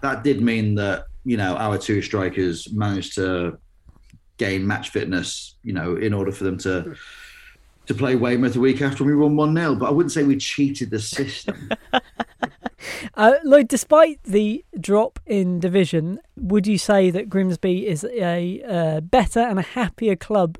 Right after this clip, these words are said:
Speaker 2: at the moment?
Speaker 1: Oh, my God! Like, you wouldn't believe. Like, you wouldn't believe. I went to the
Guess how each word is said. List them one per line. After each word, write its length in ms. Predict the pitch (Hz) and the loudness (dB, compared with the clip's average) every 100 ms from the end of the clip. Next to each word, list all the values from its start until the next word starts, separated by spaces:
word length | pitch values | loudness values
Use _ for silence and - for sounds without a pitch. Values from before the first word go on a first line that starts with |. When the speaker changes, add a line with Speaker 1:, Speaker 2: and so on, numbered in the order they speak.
| - | -10
Speaker 2:
at 100 | 196 | -4
the 80 | 180 | 0
moment? 380 | 160 156 160 - | 0 0 -4 -6
Speaker 1:
Oh, 320 | 120 110 107 - - - | -6 -6 -10 -14 -20 -6
my 340 | 110 101 90 85 | -2 -2 -4 -6
God! 300 | 101 85 82 | -4 -4 -4
Like, 160 | 107 113 | -4 0
you 140 | 135 127 | 0 2
wouldn't 240 | 135 113 | 2 2
believe. 420 | 107 95 87 82 _ - - - | -2 -2 -6 -8 _ -20 -20 -4
Like, 140 | 117 | 0
you 100 | 131 | 4
wouldn't 200 | 127 113 | 2 2
believe. 300 | 107 107 101 | 0 0 0
I 140 | 95 120 | 0 -2
went 160 | 117 | -2
to 60 | 104 | -2
the 300 | 107 101 | -2 -2